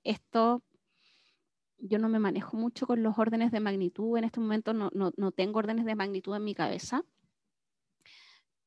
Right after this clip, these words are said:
Pero piensen que este reactor, eh, puede ser del alto de una pieza, ¿ya? Y ese puede ser un reactor batch. En cambio, eh, eh, cuando estamos hablando de un proceso continuo,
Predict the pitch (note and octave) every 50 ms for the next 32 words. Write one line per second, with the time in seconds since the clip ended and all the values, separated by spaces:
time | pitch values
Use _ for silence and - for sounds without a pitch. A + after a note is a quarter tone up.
0 | _ _ A#3+ A#3+ B3+ B3+ A#3+ C4 C4 C#4 D4 - - E4 D4+ D4+ C#4+ - B3 B3
1 | C4 - - - C4 D4 - - _ - E4 E4+ E4+ D4 D#4 D#4+ D#4 _ _ -
2 | C#4+ D4+ G4+ - - _ _ _ _ _ - - A3 G#3+ G#3 - A3+ B3+ C4 C4
3 | - D#4 B3+ B3+ B3 A#3+ B3+ C#4+ - - C#4 C#4 C#4 C#4 C#4 C#4 C4+ - A3+ A3
4 | G#3 G#3+ - - F3 - - - _ _ _ _ _ _ A3 G3 G#3 G#3+ A#3+ B3
5 | - - - A#3+ B3+ - - C4+ - B3+ B3 A#3+ - B3+ B3 A#3+ A3 A3 G#3+ G3+
6 | - - F#3+ F#3 A#3 C3 - - _ - - - - _ _ _ _ _ _ _
7 | _ _ _ _ _ _ - G3+ G3 - - A3+ A3+ A#3 A#3 G#3 A#3 A#3+ B3 B3
8 | B3+ B3+ - - - - - - _ _ _ _ _ G#3 G3+ G3 F#3+ F#3 F#3+ F#3+
9 | F#3+ F#3 F#3 F#3 F#3 F#3 F#3 F#3 - - - G3 F#3+ - - - G3+ G3 F#3+ -
10 | - G#3+ G#3 A3 G#3+ A3 G#3+ G3+ G3 G3+ G#3 G#3+ G#3 G#3+ A3 G#3 - F#3+ - A3
11 | - - A3+ G#3+ G#3 F#3 - - A3 A3 A#3+ B3 C4 D4 F#4+